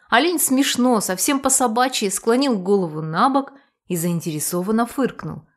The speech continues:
Потом взял мяч в зубы и медленно стал приближаться. «Ты хочешь поиграть?» тихо спросила я. «Тогда давай на улице. Идёт?»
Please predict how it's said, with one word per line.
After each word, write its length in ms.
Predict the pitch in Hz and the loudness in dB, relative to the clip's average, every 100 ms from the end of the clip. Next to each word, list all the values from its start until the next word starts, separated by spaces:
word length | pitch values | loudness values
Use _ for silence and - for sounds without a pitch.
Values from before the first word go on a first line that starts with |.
| _ _ _ - | _ _ _ -4
Потом 360 | 170 - 349 | 0 2 2
взял 260 | 247 254 254 | 4 6 6
мяч 260 | 233 233 | 2 0
в 100 | 208 | -2
зубы 560 | 170 170 165 165 226 - _ _ | -4 -4 -4 -4 -4 -6 _ _
и 140 | 180 185 | 0 2
медленно 720 | 175 165 165 196 247 254 269 | 2 0 0 0 0 2 0
стал 400 | - 180 170 170 | 0 2 2 0
приближаться. 880 | 214 202 240 240 214 156 - - - _ _ _ _ _ _ _ _ _ | -2 0 0 0 0 -2 -4 -10 -14 _ _ _ _ _ _ _ _ _
«Ты 120 | - 214 | -10 -10
хочешь 500 | - 262 269 262 - | -6 -6 -6 -8 -4
поиграть?» 640 | 277 269 302 370 381 _ _ _ _ _ _ _ _ | -4 -4 -4 -4 -6 _ _ _ _ _ _ _ _
тихо 280 | - 196 196 | -8 -4 -2
спросила 540 | - 175 185 - 175 | -2 -2 -2 -2 -2
я. 320 | 180 165 156 - _ _ _ | -2 -2 -6 -8 _ _ _
«Тогда 460 | - 247 247 269 - | -2 0 4 2 2
давай 300 | 208 269 339 | -2 0 2
на 160 | 294 208 | 2 2
улице. 580 | 190 165 160 - 165 160 _ - | 0 -2 -6 -10 -10 -14 _ -8
Идёт?» 440 | 208 285 440 | -4 -2 -2